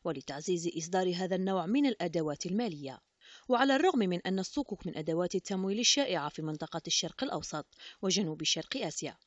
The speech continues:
فإن المعروض وبخاصة من الصكوك المقومة بالدولار غير منتظم.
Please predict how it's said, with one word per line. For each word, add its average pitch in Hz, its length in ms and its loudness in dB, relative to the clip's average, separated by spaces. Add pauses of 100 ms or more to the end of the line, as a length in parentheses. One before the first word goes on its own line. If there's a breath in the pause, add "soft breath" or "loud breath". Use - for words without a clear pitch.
(300 soft breath)
فإن 160 240 0
المعروض 151 420 -2
وبخاصة 180 600 0
من 233 220 4
الصكوك 233 500 -2
المقومة 247 560 2
بالدولار 233 540 2
غير 240 240 0
منتظم. 143 520 -4